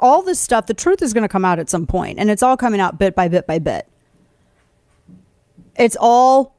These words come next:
coming out bit by bit. And this is the first,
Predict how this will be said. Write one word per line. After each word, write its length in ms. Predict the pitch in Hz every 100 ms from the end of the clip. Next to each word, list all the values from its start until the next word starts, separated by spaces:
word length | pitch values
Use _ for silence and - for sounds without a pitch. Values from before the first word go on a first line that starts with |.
| -
coming 280 | 247 233
out 180 | 208 170
bit 180 | 190 175
by 140 | 175
bit. 260 | 160 104 - _ _ _ _ _ _ _ _ _ _ _ _ _ _ _ -
And 140 | 220
this 160 | 277 302
is 100 | 285
the 100 | 240
first, 640 | - 247 247 247 - -